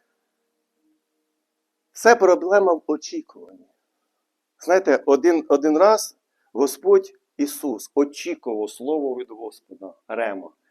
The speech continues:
цілу ніч. Він очікував, що скаже Бог.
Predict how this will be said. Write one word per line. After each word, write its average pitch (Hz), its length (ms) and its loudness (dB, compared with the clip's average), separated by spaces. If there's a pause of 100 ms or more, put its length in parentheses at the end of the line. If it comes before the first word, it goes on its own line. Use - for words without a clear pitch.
(120)
цілу - 640 -6
ніч. - 720 -20 (840)
Він 120 200 -8 (120)
очікував, 143 680 -4
що - 200 -10
скаже 123 400 -12
Бог. - 500 -20